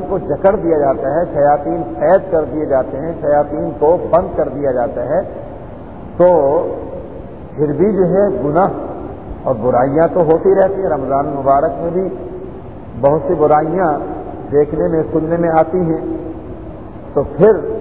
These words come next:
ایسا کیوں ہے؟ شیاطین کے قید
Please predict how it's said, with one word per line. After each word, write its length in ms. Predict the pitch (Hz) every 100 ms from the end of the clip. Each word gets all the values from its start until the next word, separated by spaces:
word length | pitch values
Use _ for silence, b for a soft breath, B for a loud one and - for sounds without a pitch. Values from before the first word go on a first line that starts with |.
| - - - -
ایسا 260 | 143 175
کیوں 240 | 151 151 131 107
ہے؟ 100 | 104 - - - - - - - - - - - - - - - - - - - - - 127
شیاطین 640 | 135 135 135 139 156 180 165
کے 160 | 147 156 175 175 - -
قید 320 | 143 160